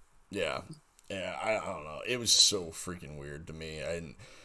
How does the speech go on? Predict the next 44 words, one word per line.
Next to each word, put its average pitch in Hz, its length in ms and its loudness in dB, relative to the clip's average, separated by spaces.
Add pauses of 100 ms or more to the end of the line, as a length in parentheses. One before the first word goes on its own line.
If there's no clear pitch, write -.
(120)
you 110 120 2
know, 107 60 4
and, 131 180 4
and 131 160 2
it 123 80 4
led 147 300 10
to 120 680 4
another, 101 580 6
we're 98 200 2
gonna 101 200 4
get 95 180 4
another 95 300 4
Stadium 95 500 2
Stampede 85 600 -2
match. 58 340 -2
So, 104 300 10 (340)
you 110 100 2
know, 101 40 4
basically 113 380 6
Blood 120 260 10
and 101 160 6
Guts 101 400 8
was 87 200 0
the 90 120 -8
start - 680 4 (120)
of 87 200 -4
the 85 40 -6
Pinnacle 82 680 -4 (320)
Inner 95 160 -4
Circle 87 380 -2
rival-, 82 680 -2
rivalry, 85 600 -2
not 92 360 -2
the 87 60 -6
finish. - 520 -4 (340)
So - 140 -4
normally 107 340 4
a 90 60 0
big 90 180 -2
cage 101 380 0
match 82 260 -2
that - 140 -4
finishes 98 560 2
the, 82 360 -2